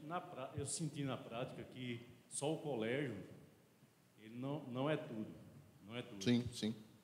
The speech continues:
Speaker 1: Então a educação começa realmente é em casa, com os pais.
Speaker 2: Sim.
Speaker 1: A formação do caráter, né? Mas a gente também não pode romantizar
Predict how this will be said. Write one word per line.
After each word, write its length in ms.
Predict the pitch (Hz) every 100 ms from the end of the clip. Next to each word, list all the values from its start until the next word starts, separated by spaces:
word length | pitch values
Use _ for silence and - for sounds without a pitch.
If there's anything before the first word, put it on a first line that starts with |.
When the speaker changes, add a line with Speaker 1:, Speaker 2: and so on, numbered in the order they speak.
| -
Speaker 1:
Então 220 | 110 123
a 60 | 123
educação 500 | 123 - 131 - 131
começa 420 | - 120 123 120
realmente 600 | 117 139 120 120 135 131
é 360 | 131 131 127 -
em 80 | 143
casa, 380 | 139 107 101 90
com 160 | - 110
os 140 | 113
pais. 440 | - 90 87 - -
Speaker 2:
Sim. 220 | - 113 110
Speaker 1:
A 60 | 101
formação 520 | - 123 131 113 123
do 80 | 120
caráter, 500 | 147 127 101 95 92
né? 220 | 101 127 - - - - - - - -
Mas 220 | 135 156
a 100 | 175
gente 180 | 170 170
também 220 | 170 151
não 100 | 156
pode 220 | 156 156 151
romantizar 840 | 160 165 165 185 107 110 131 160